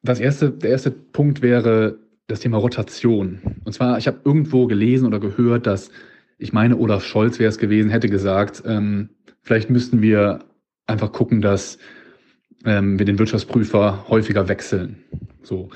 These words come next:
Das ist leicht gesagt, aber das zeugt für mich davon, dass Olaf Scholz eigentlich keine Ahnung hat, was er da sagt. Denn es ist seit ein paar Jahren erst gerade so,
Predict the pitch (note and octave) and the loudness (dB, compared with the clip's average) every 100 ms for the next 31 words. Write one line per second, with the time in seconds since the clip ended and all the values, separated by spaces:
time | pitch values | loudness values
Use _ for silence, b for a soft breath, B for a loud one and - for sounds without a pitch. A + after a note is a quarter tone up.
0 | B B - B2 C3+ A#2+ D3 - A2 A2+ | B B -4 -2 2 2 2 2 2 4
1 | C3+ D3 - A#2+ A2 A2 G#2+ B B - | 4 0 -4 0 2 2 0 B B -4
2 | G#2 - _ A#2+ A#2+ B2 B2+ B2+ A#2 B2+ | -4 -6 _ 0 2 2 2 2 0 2
3 | A#2+ A2 A2+ G#2+ - A#2 A#2 A2 A2 - | 2 2 -2 -2 0 -2 -2 -4 -4 -2
4 | A2+ G#2+ A2 G#2+ G#2 G2+ F#2 G2+ A#2+ C#3 | -2 0 -2 0 -2 -2 -2 0 2 0
5 | - - b b b b b b b _ | -4 -20 b b b b b b b _
6 | - A2+ A#2 A#2+ A#2+ - A2 - D#3 - | 0 2 4 2 0 -6 -4 -2 -2 -4
7 | A#2 A#2 A#2 A2 A2 A2 A#2 B2 G#2+ G2+ | -4 0 0 0 0 0 2 2 0 -4
8 | - G#2 G#2 G2+ A2+ D3 E3 | -2 0 0 2 2 2 0